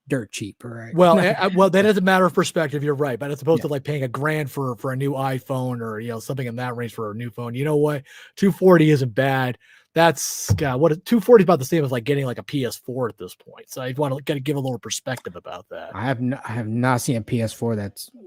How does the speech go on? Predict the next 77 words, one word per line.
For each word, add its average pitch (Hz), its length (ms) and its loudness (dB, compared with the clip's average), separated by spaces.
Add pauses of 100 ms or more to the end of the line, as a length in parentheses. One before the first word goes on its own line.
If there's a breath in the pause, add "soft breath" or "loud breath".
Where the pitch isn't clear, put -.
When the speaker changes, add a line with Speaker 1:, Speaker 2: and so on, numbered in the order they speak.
Speaker 1:
selling 110 320 -4
for 107 100 -10
two 101 220 -10
forty 92 280 -12
right 90 180 -12
now. 104 180 -16 (380 loud breath)
Speaker 2:
Well, 170 180 6
maybe 175 180 8
they 165 120 6
go, 170 100 6
Speaker 1:
I've 123 100 2
Speaker 2:
maybe 165 180 6
they 151 100 8
Speaker 1:
not 135 80 6
Speaker 2:
go 170 100 8
for 160 100 2
Speaker 1:
seen 151 120 2
Speaker 2:
more 165 120 6
Speaker 1:
it. 160 40 0
Speaker 2:
mon-, 165 220 -4
well, 180 280 6
no, 190 160 6
Speaker 1:
I've 180 60 6
Speaker 2:
that 208 140 6
may 208 100 6
Speaker 1:
not 190 40 6
Speaker 2:
be 190 60 4
true, 185 140 0
Speaker 1:
seen 147 80 4
Speaker 2:
but, 139 80 2
Speaker 1:
any 131 40 4
Speaker 2:
well, 233 140 6
Speaker 1:
of 107 80 -10
it, 110 100 -14 (100)
so. - 100 -4
Speaker 2:
well, 202 120 10
with 202 140 6
the, 196 200 0
with 196 140 4
the 190 60 0
P 285 240 2
S 220 160 2
five, 175 400 -4
it's 139 180 -8
out. 120 460 -10
You 151 100 -10
know, 131 100 -8
they, 139 200 -4
they, 139 320 0
uh, 117 320 -6 (100)
um, 101 400 -10 (720 loud breath)
they, 160 100 -6
you 156 80 -10
know, 139 60 -6
they, 156 140 4
they 165 140 4
can 165 80 0
certainly 151 240 0
go 135 100 0
for 127 120 -6
it. 143 200 -4
Let 156 80 0
me, 185 80 2
I'm 202 140 -6
gonna 175 60 4
look 165 180 4
up 131 80 -4
a 117 40 -6
price 117 300 -4
real 101 120 -6
quick. - 200 -14
Okay, 98 100 -14 (100)
price 175 400 0
of 131 360 -6
P - 200 -4
S 147 120 -2
five, 95 560 -8